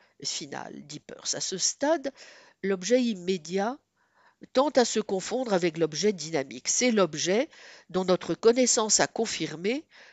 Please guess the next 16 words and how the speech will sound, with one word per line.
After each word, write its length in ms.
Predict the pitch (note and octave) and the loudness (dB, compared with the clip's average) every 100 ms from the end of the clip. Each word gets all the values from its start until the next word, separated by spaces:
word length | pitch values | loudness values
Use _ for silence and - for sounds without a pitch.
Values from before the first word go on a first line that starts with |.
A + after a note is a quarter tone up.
| _ | _
le 140 | F#3+ | 2
caractère 800 | G3 G#3 G3+ F#3 - D3 C#3+ _ _ - | 4 4 2 0 2 2 2 _ _ 0
objectif 800 | C4+ B3+ B3+ - - G#3+ - - - _ - | 2 4 0 0 -8 -10 -10 -12 -16 _ -10
ou 80 | |
vrai, 400 | D3+ C#3 E3 B3 - - _ | -8 -2 0 0 -2 -16 _
ou, 220 | - C4+ - _ | -2 -2 -2 _
ce 140 | - - | -10 -4
qui 120 | A3 | 2
revient 380 | A3 A3+ C#4+ F4 | 4 4 2 2
au 80 | G#3 | 2
même, 280 | E3+ E3 G#3+ - _ - | 2 0 -2 -10 _ -10
réel. 560 | F3+ F#3+ C#3+ - - _ _ _ _ - - - - | -4 0 0 -4 -12 _ _ _ _ -20 -20 -12 4
L'objet 420 | A3 A#3 A#3 F#3 | 6 6 6 4
immédiat 720 | E3 D#3+ E3 D#3+ C4 D#4 D#4+ | 4 -2 -2 0 0 2 0
est 120 | - F#3 | 4 4
la 220 | E3+ | 4